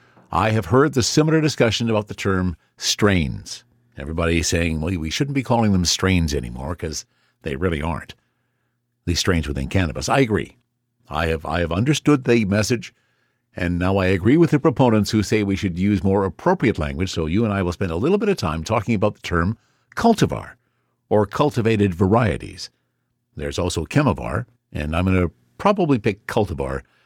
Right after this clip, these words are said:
just because to me that makes more sense. We'll chat about that. Now that we've raised the subject of cultivars, we have another cultivar explain this week.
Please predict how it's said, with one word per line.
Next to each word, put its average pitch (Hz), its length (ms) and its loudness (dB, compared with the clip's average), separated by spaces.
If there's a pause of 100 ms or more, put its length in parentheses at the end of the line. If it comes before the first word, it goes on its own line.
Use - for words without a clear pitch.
(140)
just - 340 -6
because 82 420 0
to - 120 -6
me 85 140 2
that 76 220 0
makes 71 200 -6
more 64 160 -8
sense. 73 340 -6 (380)
We'll 76 280 -6
chat 104 260 -2
about 76 220 -4
that. 73 240 -6 (520)
Now 92 160 2
that 85 140 2
we've 80 180 0
raised 90 260 2
the 78 120 -4
subject 180 380 0
of 87 180 -4
cultivars, - 600 -4 (560)
we 101 120 2
have 98 180 2
another 104 560 2 (120)
cultivar 127 540 0
explain 151 720 0
this 69 240 -4
week. 113 240 -2